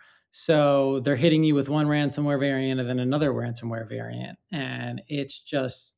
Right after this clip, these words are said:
truly the way that the, the ransomware groups have shifted to a, a ransomware as a service type of model is, um, is a game changer.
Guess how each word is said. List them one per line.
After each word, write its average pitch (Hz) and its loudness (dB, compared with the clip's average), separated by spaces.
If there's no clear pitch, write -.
truly 156 4
the 156 0
way 156 4
that 165 4
the, 139 0
the 139 -6
ransomware 131 -4
groups 127 -4
have 131 -6
shifted 135 -6
to 123 -2
a, 117 -4
a 120 -12
ransomware 123 -4
as 113 -6
a 110 -12
service 127 -8
type - -12
of 135 -6
model 147 0
is, 123 -2
um, 117 -6
is 143 0
a 131 0
game 120 -2
changer. 160 -2